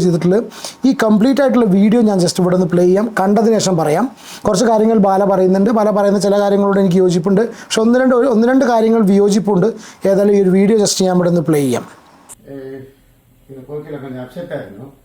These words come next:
Speaker 2: എന്തോടാ മീഡിയക്ക് എന്ത്, എന്ത് പറ്റി നിങ്ങൾക്ക്? ഒരു മെസ്സേജ് ഇടുക, ഭയങ്കര വൈറലാവുന്നു. അടുത്തവന്റെ ഭാര്യയെ വേലക്കാരിനൊക്കെ വിളിക്കുവോ, സെർവന്റിനൊക്കെ വിളിക്കുവോ? ഇതാണ് നിങ്ങളുടെ സംസ്കാരം.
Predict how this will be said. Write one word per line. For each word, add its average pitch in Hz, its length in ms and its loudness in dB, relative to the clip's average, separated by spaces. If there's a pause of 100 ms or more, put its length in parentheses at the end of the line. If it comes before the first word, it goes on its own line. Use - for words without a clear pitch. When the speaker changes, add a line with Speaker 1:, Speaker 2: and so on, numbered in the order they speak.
(360)
Speaker 2:
എന്തോടാ 269 380 -8
മീഡിയക്ക് 208 420 -10
എന്ത്, 202 240 -12 (1200)
എന്ത് 214 180 -12
പറ്റി 208 220 -12
നിങ്ങൾക്ക്? 156 520 -16 (1120)
ഒരു 147 160 -16
മെസ്സേജ് 170 400 -14
ഇടുക, 160 500 -16 (100)
ഭയങ്കര 135 300 -16
വൈറലാവുന്നു. 147 760 -14 (1400)
അടുത്തവന്റെ 220 460 -10
ഭാര്യയെ 196 400 -10 (1080)
വേലക്കാരിനൊക്കെ 202 760 -10
വിളിക്കുവോ, 123 360 -16
സെർവന്റിനൊക്കെ 190 680 -14
വിളിക്കുവോ? 127 260 -14
ഇതാണ് 233 320 -10
നിങ്ങളുടെ 190 240 -12
സംസ്കാരം. 170 540 -14